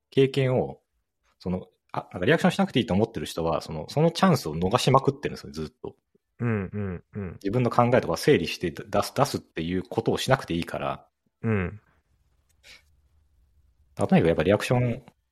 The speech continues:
Speaker 1: まあ、アクション、まあ、アクションももちろん大事なんですけど、リ-、リアクションもすごい大事で。
Speaker 2: そうですね。
Speaker 1: まあ、チームで仕事するんであれば、やっぱそういうのをみんなが意識して、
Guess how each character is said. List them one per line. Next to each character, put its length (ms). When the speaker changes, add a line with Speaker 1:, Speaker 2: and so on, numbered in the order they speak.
Speaker 1:
ま 80
あ、 40
ア 20
ク 80
シ 60
ョ 40
ン、 80
ま 80
あ、 100
ア 40
ク 80
シ 80
ョ 40
ン 40
も 60
も 80
ち 60
ろ 80
ん 20
大 100
事 40
な 40
ん 20
で 40
す 40
け 80
ど、 280
リ-、 280
リ 140
ア 60
ク 80
シ 80
ョ 20
ン 40
も 80
す 80
ご 80
い 40
大 180
事 100
で。 100
Speaker 2:
そ 40
う 40
で 1400
す 60
ね。 40
Speaker 1:
ま 20
あ、 40
チ 160
ー 40
ム 80
で 60
仕 80
事 120
す 60
る 40
ん 40
で 60
あ 20
れ 80
ば、 60
や 60
っ 40
ぱ 60
そ 120
う 20
い 40
う 20
の 140
を 120
み 120
ん 40
な 80
が 80
意 60
識 200
し 100
て、 280